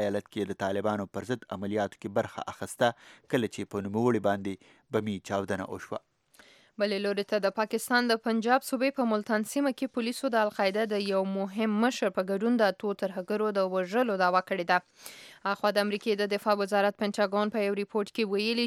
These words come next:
Speaker 2: چین د پاکستان غونډې د ژورو دوستانه اړیکو ملکونو سره د اضافي سمندري اډو جوړولو غور کوي. چین کې د سلامتیا او د پوځي حالاتو په هکله کانګرس ته لیږلي خپل کلیز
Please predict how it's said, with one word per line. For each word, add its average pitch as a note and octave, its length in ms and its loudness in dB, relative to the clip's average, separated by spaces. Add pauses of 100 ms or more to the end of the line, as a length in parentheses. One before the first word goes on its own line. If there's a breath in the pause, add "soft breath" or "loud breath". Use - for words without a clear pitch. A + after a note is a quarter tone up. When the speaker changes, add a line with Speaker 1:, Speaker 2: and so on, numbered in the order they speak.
(120)
Speaker 2:
چین A3 180 2
د G#3+ 160 2
پاکستان B3 560 0
غونډې B3+ 500 2
د A3 300 4
ژورو G#3 360 4 (200)
دوستانه F#3+ 480 -2
اړیکو G#3 360 -2
ملکونو G3+ 400 0
سره A3+ 280 4
د G#3 100 2
اضافي G3 400 0
سمندري G3 480 0
اډو F#3+ 260 -4
جوړولو F#3+ 540 0 (320)
غور F3+ 340 0
کوي. F3+ 220 0 (800 loud breath)
چین D4 200 4
کې D4 120 2
د C#4+ 140 8
سلامتیا A#3+ 500 6
او A3 80 8
د A3 160 4
پوځي A3 360 0
حالاتو G#3 360 6
په G#3 140 -8
هکله A3+ 340 0
کانګرس G#3 480 -2
ته G3+ 220 4
لیږلي G3 360 -2 (120)
خپل G3 200 -2 (480)
کلیز A3+ 320 0